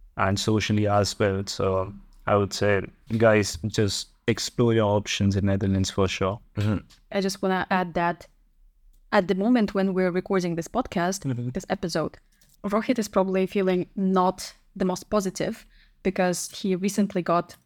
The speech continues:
Speaker 2: another rejection and it, it doesn't really feel amazing. But I'm pretty sure that the future is, is bright and there are so many possibilities. You just have to really believe in yourself.
Speaker 1: Mm.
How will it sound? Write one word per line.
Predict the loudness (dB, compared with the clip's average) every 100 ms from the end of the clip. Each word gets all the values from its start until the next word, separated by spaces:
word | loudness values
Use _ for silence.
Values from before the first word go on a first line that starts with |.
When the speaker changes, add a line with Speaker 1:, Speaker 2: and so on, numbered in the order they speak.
| _
Speaker 2:
another | 0 0 -2 -4
rejection | -2 0 0 -2 -4 -4
and | -4 -4 -8 -10
it, | -10 _ _
it | -6 -2
doesn't | 0 0 -2 -2
really | -2 -2
feel | 0 0 -2 -6 _ _ -20 _ _ _ -2
amazing. | 0 0 -2 0 0 -2 -6 -20 _ 0
But | 2 2 0 -2
I'm | -2
pretty | -2 -2
sure | -4 0 0 0 -4 _ _ _ _
that | 2 2 2 0 -4 -12 -20 -20 -20 -16
the | -4
future | -2 0 0
is, | -2 -2
is | -2 -2 -10 -12 0
bright | 2 2 -4 -2
and | 0 0
there | -2 -2 0
are |
so | 0 0
many | 2 0 -2
possibilities. | -4 -4 -2 -2 -2 -4
You | -4
just | -2 -2
have | -4 -4
to | -4 -4
really | 0 2 2
believe | 0 -2 0
in | -2
yourself. | -2 0 0 0 -4
Speaker 1:
Mm. | -6 -6 -10